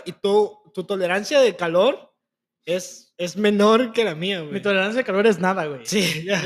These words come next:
Speaker 2: nada, güey.
Speaker 1: O sea, ahorita aquí, güey, siento que está frío, güey.
Speaker 2: Mira, si a mí me dices, "Eh, güey, vamos para allá", ¿a cuánto está? Nah, vete a la verga, güey.
Speaker 1: Exacto,
Speaker 2: No me
Speaker 1: güey.
Speaker 2: hables, güey.
Speaker 1: Tengo
Speaker 2: No, no
Speaker 1: compa-,
Speaker 2: vas a salir de mi casa,
Speaker 1: por
Speaker 2: güey.
Speaker 1: ejemplo, ayer iba a jugar fútbol, güey, en in-sala.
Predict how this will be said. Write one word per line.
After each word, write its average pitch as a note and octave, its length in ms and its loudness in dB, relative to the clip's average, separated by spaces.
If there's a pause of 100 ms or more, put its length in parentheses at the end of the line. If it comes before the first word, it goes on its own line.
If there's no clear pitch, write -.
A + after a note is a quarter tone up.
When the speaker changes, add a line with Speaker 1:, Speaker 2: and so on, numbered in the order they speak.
(120)
Speaker 2:
nada, G3 280 2
güey. D3 100 -4
Speaker 1:
O G#3+ 40 2
sea, A#3+ 120 4
ahorita A3+ 280 2
aquí, - 180 -4
güey, F4 180 0
siento A#3 220 -6
que A3+ 60 -8
está G#3+ 160 -4
frío, G#3 240 -2
güey. D#3 140 -10
Speaker 2:
Mira, G3 280 0
si - 80 2
a G3+ 40 2
mí G#3+ 100 2
me B3+ 100 0
dices, G#3 160 -4
"Eh, A3 120 -2
güey, C4 120 -6
vamos C#4+ 200 -4
para B3+ 220 -2
allá", A#3 160 -20
¿a - 60 -20
cuánto A3+ 180 -2
está? F#3+ 340 -4 (260)
Nah, F3 240 -12
vete C3+ 160 -12
a D3 100 -12
la A#2+ 200 -14
verga, C3 360 -8
güey. - 120 -10
Speaker 1:
Exacto, F#3+ 280 -2
Speaker 2:
No G#3 100 4
me A#3+ 60 2
Speaker 1:
güey. G#3 80 4
Speaker 2:
hables, G#3+ 300 2
güey. C#3+ 200 -6
Speaker 1:
Tengo A#3 160 4
Speaker 2:
No, F#3+ 40 -6
no F#3 60 -6
Speaker 1:
compa-, F3+ 80 2
Speaker 2:
vas G#3 80 6
a - 60 4
salir A3 120 2
de A#3+ 60 4
mi G3+ 100 -2
casa, G3 200 -4
Speaker 1:
por A#3 140 -4
Speaker 2:
güey. A3+ 40 0
Speaker 1:
ejemplo, A3+ 220 -2
ayer G#3+ 200 -2
iba C4 140 2
a - 40 -4
jugar A3 460 0 (100)
fútbol, A#3 420 0
güey, E3 220 -8 (260)
en E3 340 -8
in-sala. G#3+ 560 -6